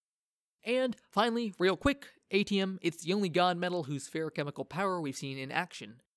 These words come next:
It stores age, and it's what the Lord Ruler was using to maintain his immortality. More on that in a little bit. So, whew, we've talked about a whole lot of metals multiple times now.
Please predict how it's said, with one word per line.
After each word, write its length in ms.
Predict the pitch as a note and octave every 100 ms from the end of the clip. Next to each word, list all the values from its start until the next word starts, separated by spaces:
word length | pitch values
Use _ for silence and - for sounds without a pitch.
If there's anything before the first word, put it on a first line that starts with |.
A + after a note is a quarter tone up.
| -
It 120 | D3+
stores 380 | - D3 C#3 -
age, 420 | G#3+ G#3 D3+ E3 - _
and 140 | - D3+
it's 140 | C#3+
what 160 | E3 -
the 60 |
Lord 240 | D#3 F3 E3
Ruler 280 | D#3+ F#3 C#3+
was 180 | C3+
using 240 | C#3 C#3 B2+
to 100 | D3
maintain 500 | B2+ C3+ C3+ C#3 C3+
his 120 | C#3
immortality. 640 | C#3+ D3 C#3+ A#2 A2+ - A#2+
More 240 | D3 F#3+ A3
on 120 | G3
that 240 | G#3+ A3+ - _ -
in 100 | D3+
a 40 |
little 180 | D#3 D#3
bit. 360 | - - - - _ _ _ _ _ _ _ _ _ _ -
So, 480 | - A#3 A#3+ A2 - - _ _ _
whew, 240 | G#3+ G3
we've 220 | A#2 B2 -
talked 240 | G3+ G3+
about 180 | F#3+ F3
a 80 | C#3
whole 360 | C#3 G3 G#3
lot 120 | G3
of 100 | E3+
metals 380 | C#3 C3+ C3 C3
multiple 380 | D3+ E3 F3 E3+
times 400 | D#3 A#2 A2 C3
now. 260 | A#2 F#2+